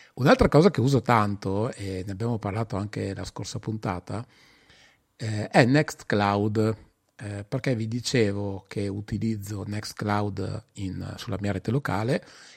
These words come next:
e per la mia, per i miei documenti, e mi è capitato ad esempio, quando ero via, di dover accedere a della documentazione riguardante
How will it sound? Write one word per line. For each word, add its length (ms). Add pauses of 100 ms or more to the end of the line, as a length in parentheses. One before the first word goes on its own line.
e 120
per 160
la 100
mia, 680
per 140
i 60
miei 120
documenti, 680 (880)
e 80
mi 100
è 60
capitato 480
ad 80
esempio, 640
quando 480
ero 180
via, 400 (340)
di 120
dover 260
accedere 440
a 20
della 240
documentazione 1120
riguardante 960